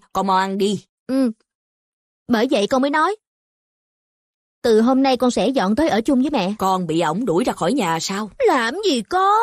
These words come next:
Speaker 2: tự con dọn ra ngoài thôi. Với lại con thấy mẹ cũng cần con tới giúp đỡ mà đúng không?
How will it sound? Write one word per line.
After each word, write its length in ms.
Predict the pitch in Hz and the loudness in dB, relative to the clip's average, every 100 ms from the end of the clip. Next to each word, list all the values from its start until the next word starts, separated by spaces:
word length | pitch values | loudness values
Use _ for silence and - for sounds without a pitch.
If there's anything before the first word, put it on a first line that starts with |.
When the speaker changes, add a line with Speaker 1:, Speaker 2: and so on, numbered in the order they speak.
| 494 - - | 0 -4 -2
Speaker 2:
tự 160 | - 277 | 0 0
con 140 | 339 | 0
dọn 180 | 254 226 | 0 0
ra 80 | 339 | 0
ngoài 280 | 330 262 | 0 -2
thôi. 280 | 254 320 339 285 _ _ _ _ _ _ _ _ | -4 -6 -8 -12 _ _ _ _ _ _ _ _
Với 100 | 349 | -2
lại 180 | 349 - | -2 -2
con 240 | - 269 | -2 -2
thấy 440 | 269 277 320 359 - - | -2 -2 -2 -4 -6 -2
mẹ 180 | 254 214 | 0 0
cũng 200 | 220 269 | 0 0
cần 200 | 247 208 | 0 0
con 120 | 240 | 0
tới 120 | 285 | 0
giúp 180 | 311 381 | 0 0
đỡ 200 | 226 170 | 0 0
mà 80 | 302 | 0
đúng 140 | 233 | 0
không? 160 | 392 330 | 0 -6